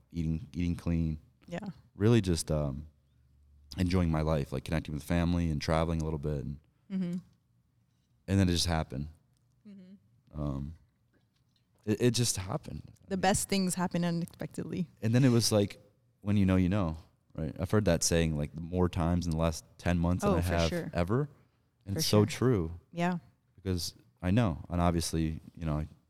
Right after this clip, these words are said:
Speaker 1: asked the question. We're
Speaker 2: <laughs>
Speaker 1: engaged. And, um, super excited to get married next year. And
Speaker 2: You guys got engaged really fast.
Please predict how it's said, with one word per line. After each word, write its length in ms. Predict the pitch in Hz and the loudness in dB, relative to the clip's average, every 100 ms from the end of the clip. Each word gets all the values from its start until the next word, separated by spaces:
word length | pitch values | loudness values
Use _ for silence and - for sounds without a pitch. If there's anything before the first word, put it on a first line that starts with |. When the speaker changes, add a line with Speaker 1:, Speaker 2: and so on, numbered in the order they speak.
| _ _ _ - | _ _ _ -6
Speaker 1:
asked 220 | 82 78 | -6 -4
the 80 | 76 | -6
question. 480 | 69 71 - 85 85 - _ _ - 82 | -4 -6 -6 -8 -8 -16 _ _ -20 -20
We're 120 | 80 - | -4 0
Speaker 2:
<laughs> 120 | - | 0
Speaker 1:
engaged. 500 | 90 78 196 - - | 2 4 2 2 -6
And, 200 | - - - - _ _ 269 262 - - | -8 -14 -20 -20 _ _ -18 -16 -16 -10
um, 300 | 80 67 - - | -8 -8 -8 -4
super 260 | - 107 | 0 4
excited 340 | 98 - 87 85 | 2 2 0 2
to 60 | |
get 140 | 92 76 | 0 0
married 320 | 76 80 87 - | 0 0 -2 -4
next 260 | 85 - | -6 -4
year. 160 | 82 87 | -2 0
And 140 | 90 123 | 0 0
Speaker 2:
You 120 | 196 | 4
guys 180 | 214 233 | 4 4
got 160 | 233 | 0
engaged 400 | 220 170 170 165 | 0 0 -2 -2
really 220 | 165 165 | -2 -2
fast. 540 | - 160 - - - | 0 -2 -2 -8 -10